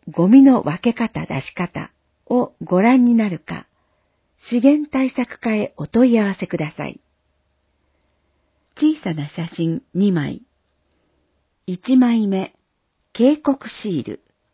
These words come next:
二枚あります。一つは黄色の紙で、「このゴミは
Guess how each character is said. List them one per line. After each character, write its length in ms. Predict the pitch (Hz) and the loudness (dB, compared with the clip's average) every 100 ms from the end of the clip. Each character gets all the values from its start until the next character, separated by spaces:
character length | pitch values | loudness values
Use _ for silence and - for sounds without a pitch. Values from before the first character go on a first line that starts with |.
| _ _ _ _ _ _ _ _ _ 220 | _ _ _ _ _ _ _ _ _ 2
二 160 | 269 | 4
枚 300 | 320 277 151 | 6 4 -2
あ 80 | 135 | -4
り 140 | 143 135 | -6 -8
ま 160 | 156 | -8
す。 40 | - _ _ _ _ _ _ _ _ _ _ _ _ | -12 _ _ _ _ _ _ _ _ _ _ _ _
一 300 | - - 302 | -8 -4 -4
つ 180 | - 175 | -6 -10
は 240 | 151 - - | -10 -12 -10
黄 200 | 233 262 | -2 2
色 160 | 277 | 4
の 100 | 254 | 2
紙 320 | 240 233 220 | -2 -4 -4
で、 240 | 165 170 - _ _ _ | -4 -6 -8 _ _ _
「こ 180 | - 220 | -2 4
の 160 | 262 269 | 6 6
ゴ 160 | 269 | 6
ミ 160 | 254 254 | 6 4
は 180 | 143 | 2